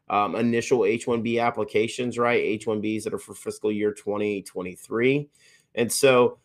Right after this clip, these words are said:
<clears throat> you know, as we kind of work through that and what does that mean? Well, that means that tells me that, that there has been a bit of a processing delay in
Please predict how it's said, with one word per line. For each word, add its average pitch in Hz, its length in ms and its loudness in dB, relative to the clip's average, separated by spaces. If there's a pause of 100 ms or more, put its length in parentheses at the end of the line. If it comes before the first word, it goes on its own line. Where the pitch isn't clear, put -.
(280)
<clears throat> - 280 -2
you 190 380 8
know, 127 160 4
as 117 120 -2
we 135 100 0
kind 139 220 -2
of 110 140 -6
work 123 260 -6
through 135 260 -8
that 123 220 -2
and 117 80 -8
what 120 120 -2
does 117 120 -6
that 98 220 -8
mean? 131 540 -2 (560)
Well, 123 140 -6
that 127 160 -4
means 131 240 -4
that 117 160 -6
tells 117 260 -6
me 123 220 -4
that, 113 320 -6
that 101 180 -8
there 104 160 -8
has 117 260 -4
been 127 420 -4
a 110 160 -4
bit 110 340 -6
of 98 300 -8
a 101 100 -6
processing 107 600 -10
delay 101 560 -6
in 92 160 -12